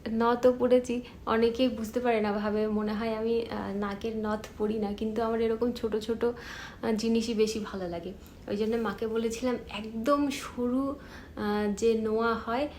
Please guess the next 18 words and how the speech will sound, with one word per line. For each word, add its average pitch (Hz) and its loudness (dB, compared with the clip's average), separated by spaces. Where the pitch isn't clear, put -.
সেটা 226 -2
পা-, 208 0
মানে 202 0
তৈরি 220 4
করে 180 -6
দিতে। 175 -8
আহ, - -10
তো 208 -2
একদম 208 0
সরুর 233 -2
মধ্যে 233 0
এই 220 4
নোয়াগুলো 220 2
নাকি 220 -2
এখন 214 -2
উঠেছে। 220 -2
এই 208 0
যে, 247 0